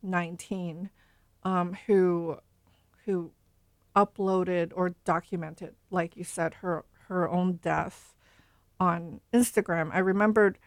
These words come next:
reading that story and then, you know, clicking through the link to her Instagram and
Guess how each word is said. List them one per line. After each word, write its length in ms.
reading 380
that 200
story 600
and 180
then, 300
you 100
know, 160
clicking 540
through 400
the 180
link 520
to 220
her 280
Instagram 720
and 380